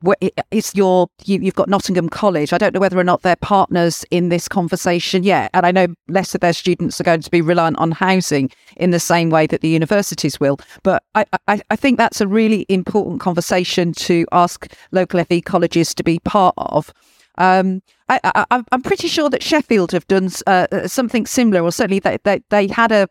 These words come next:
couple of years ago in terms of talking to the City Council about, um, licensing schemes and greater involvement of the universities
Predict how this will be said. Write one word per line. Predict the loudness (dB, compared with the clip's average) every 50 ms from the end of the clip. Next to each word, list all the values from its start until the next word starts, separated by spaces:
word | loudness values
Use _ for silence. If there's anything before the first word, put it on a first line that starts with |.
| _
couple | -6 -6 -4 -2 -2
of | -2 0
years | 2 2 2 2 0
ago | 0 0 2 2 2 2 0
in | 0 -2 -2
terms | -2 -2 -2 -2 -2 -4
of | -6 -6
talking | -2 0 0 0 0 0 0 0 0 0 0
to | -2 -2
the | -2 0
City | -2 -2 -4 -4 -4
Council | -4 -2 -2 -2 -2 -2 -4 -4 -4 -2 -4 -6 _ _ _ _ _ _ _ -4
about, | -2 0 2 2 2 2 0 -2 -2
um, | 0 2 2 4 2 2 0 -2 -4 -6 _ -12 -8 -4
licensing | -2 0 0 0 0 -2 -6 -6 -4 -4 -4
schemes | -4 -4 -2 -2 0 0 0 -2 -2 -4 -4 -4
and | -2 0 0 2 0 -2 -4 -2
greater | 0 0 0 0 0 -2 -2
involvement | -2 0 0 2 0 2 0 0 -2 -2 0 -2
of | -2 -2
the | 0 0
universities | 0 0 2 2 2 0 0 -2 -4 -4 -2 0 0 0 -2 -4